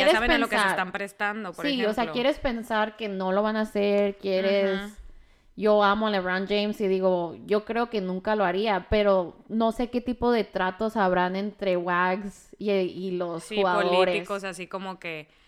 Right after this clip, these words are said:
Speaker 2: ay, qué chafa, güey, también, o sea,
Speaker 1: Ya
Speaker 2: todo
Speaker 1: sé.
Speaker 2: eso. Estar enamoradísima y, ay, santo Dios.
Speaker 1: Pues sí, pero si vas con los ojos abiertos y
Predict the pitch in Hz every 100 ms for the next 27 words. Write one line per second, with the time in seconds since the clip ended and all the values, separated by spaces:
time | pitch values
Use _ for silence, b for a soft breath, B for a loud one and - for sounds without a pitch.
0 | b b b _ _ _ 120 - 160 196
1 | 202 _ - 175 104 - 226 220 220 220
2 | 208 196 175 160 180 202 220 190 185 185
3 | 190 180 - - 175 196 196 196 _ 196
4 | 196 202 233 233 208 185 226 233 226 202
5 | 190 170 160 65 71 - 320 349 359 359
6 | - 240 226 233 196 196 _ - 240 233
7 | 247 311 277 240 208 202 - 233 208 202
8 | 214 208 190 196 202 - 214 196 - 180
9 | 165 135 208